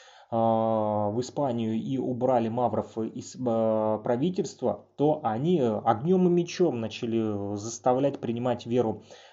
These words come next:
а, тех мавров, которые отказывались, их просто резали и убивали, друзья. Вот оно, милосердие христианское,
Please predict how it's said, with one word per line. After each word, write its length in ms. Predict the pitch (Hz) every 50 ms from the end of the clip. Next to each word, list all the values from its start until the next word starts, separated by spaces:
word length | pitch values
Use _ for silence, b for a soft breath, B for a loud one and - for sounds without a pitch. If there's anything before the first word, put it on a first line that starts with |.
| B B
а, 80 | 117
тех 280 | 113 - 139 131 - -
мавров, 360 | 131 147 151 151 143 - -
которые 340 | - 120 - - 123 123 120
отказывались, 500 | - - 165 135 135 123 120 117 - -
их 120 | - -
просто 260 | - 127 - - -
резали 380 | 123 135 143 139 123 131 127 127
и 240 | 127 - 131 127 120
убивали, 640 | - 131 120 113 110 123 123 123 127 120 113 110 107
друзья. 420 | 104 110 117 110 107 113 110 98
Вот 260 | 98 113 143 151 -
оно, 260 | 147 135 135 131 123
милосердие 760 | 113 113 117 113 120 117 117 - - 135 127 110 110 110 113 110
христианское, 1200 | - - 117 113 110 - - - 120 120 117 113 - - - 117 113 107 104 107 120 113 104